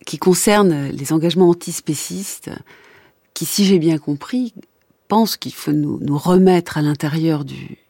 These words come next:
du règne animal. Et justement, penser que, voilà, nous faire manger, nous, ça nous plairait pas. Enfin, des choses comme ça. Je trouve ça très intéressant. Mais, mais il y a une question qui me tenaille. Si nous étions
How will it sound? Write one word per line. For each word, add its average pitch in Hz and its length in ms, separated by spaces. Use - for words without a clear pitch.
du 147 120
règne 156 240
animal. 185 460
Et 175 480
justement, 254 560
penser 165 360
que, - 120
voilà, 156 320
nous 185 140
faire 180 240
manger, 180 460
nous, 226 200
ça 226 140
nous 170 120
plairait 190 280
pas. 277 280
Enfin, 185 200
des 170 80
choses 180 180
comme 196 160
ça. 143 260
Je - 100
trouve 170 100
ça 180 140
très 202 240
intéressant. 190 600
Mais, 208 260
mais 220 180
il 214 60
y 202 100
a 311 40
une 285 100
question 269 380
qui - 120
me 202 60
tenaille. 151 480
Si - 260
nous 294 160
étions 339 460